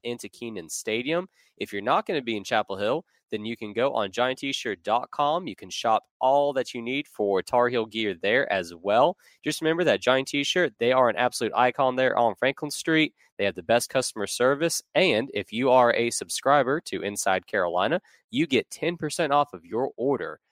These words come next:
That's either at giant T shirt dot com or they're in store on Franklin Street. You can get that ten percent off code from the Inside Carolina Premium Message Board. So remember, Giant T-Shirt,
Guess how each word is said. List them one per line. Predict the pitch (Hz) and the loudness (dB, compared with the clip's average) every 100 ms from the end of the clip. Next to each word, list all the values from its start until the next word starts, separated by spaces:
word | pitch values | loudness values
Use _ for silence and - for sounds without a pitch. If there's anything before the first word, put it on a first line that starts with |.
| _ | _
That's | 113 120 | -4 -2
either | 151 135 117 | -2 0 0
at | 120 147 120 | 0 -2 0
giant | 117 110 | -2 -2
T | 127 | -6
shirt | 123 113 98 | -8 -6 -2
dot | 113 - | 0 0
com | - 151 165 - | -2 -2 -2 0
or | 160 170 113 123 | 2 4 4 4
they're | 104 113 | 2 2
in | 139 123 127 | 2 0 -4
store | - - 120 151 - - | -4 0 2 2 0 -2
on | 110 131 | -2 -2
Franklin | - 131 120 87 | -2 -2 -4 -10
Street. | - 82 73 _ _ | -8 -10 -12 _ _
You | 110 | -6
can | 147 151 | -4 -4
get | 160 | 0
that | 143 110 | 2 0
ten | 160 139 | -2 -6
percent | - 151 | -6 0
off | 147 135 | 0 0
code | - 147 196 - | 0 0 0 -6
from | - 113 | -6 -4
the | 98 104 | -2 -4
Inside | 127 131 113 | -2 -2 -2
Carolina | - 127 123 117 | -2 -2 0 -2
Premium | 104 131 120 | -4 -6 -4
Message | 104 123 170 156 | -2 -2 -2 -6
Board. | - 175 196 - _ - | -2 0 0 -4 _ -6
So | - | 2
remember, | 123 143 151 104 | 2 4 2 2
Giant | 80 85 107 135 | -2 0 2 2
T-Shirt, | - 151 - 185 - | -2 -4 0 0 0